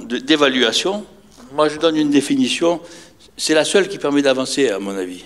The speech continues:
statistique. Pour moi quelque chose est difficile si, dans des conditions normales, normal ça veut dire que le prof n'est pas saoul, les élèves ne crachent pas sur leurs copains,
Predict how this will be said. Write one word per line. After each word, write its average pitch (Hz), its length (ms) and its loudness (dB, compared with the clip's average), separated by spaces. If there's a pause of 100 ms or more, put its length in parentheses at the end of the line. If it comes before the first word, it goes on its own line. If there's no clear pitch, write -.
(140)
statistique. - 800 -4 (1080)
Pour 143 140 0
moi 180 100 2
quelque 170 220 0
chose 151 180 2
est 131 80 2
difficile 139 600 -2 (240)
si, 135 400 -8 (420)
dans 127 160 0
des 131 140 0
conditions 135 420 2
normales, 110 540 -2 (360)
normal 127 300 2
ça 123 160 -2
veut 120 100 -4
dire 127 160 0
que 120 80 -16
le 113 100 -6
prof - 280 -8
n'est 104 100 -6
pas 104 140 -8
saoul, 127 380 -4
les 110 180 -4
élèves 110 240 0
ne 110 60 -10
crachent 110 260 -12
pas 120 320 -4
sur 113 220 -8
leurs 104 180 -6
copains, 139 440 0